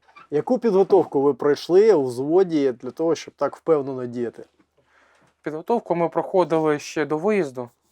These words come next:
Speaker 1: Мгм.
Speaker 2: Пару місяців, е, я мовчу про Германію, у ній всі у нас були. Також ми проходили підготовку з штурмів та оборонних дій.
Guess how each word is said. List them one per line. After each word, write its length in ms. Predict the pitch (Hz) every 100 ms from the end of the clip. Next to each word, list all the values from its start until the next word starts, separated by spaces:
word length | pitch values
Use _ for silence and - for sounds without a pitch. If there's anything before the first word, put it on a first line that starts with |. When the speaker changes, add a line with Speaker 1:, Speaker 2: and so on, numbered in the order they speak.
| _ _ _ _ _ -
Speaker 1:
Мгм. 380 | 135 127 135 156 _ _
Speaker 2:
Пару 240 | 143 151
місяців, 680 | 151 151 131 - 143 135 -
е, 840 | 135 131 123 120 120 120 123 127 - - 185
я 200 | 180 160
мовчу 340 | 165 156 - 135
про 160 | 139
Германію, 640 | 127 139 175 170 139 131 - _ _
у 140 | 135 135
ній 280 | 131 131
всі 240 | 123 - 180
у 120 | 165
нас 180 | 151 135
були. 300 | 135 139 131 _ _ _ _ - _ _ _ _
Також 340 | 190 185 175
ми 100 | 170
проходили 460 | 143 147 180 165 147
підготовку 840 | 147 135 135 170 160 - 147 135
з 420 | 127 - 139 131 123
штурмів 600 | - 202 185 156 143 -
та 240 | 139 131
оборонних 600 | 127 127 143 143 135 123
дій. 340 | 123 156 180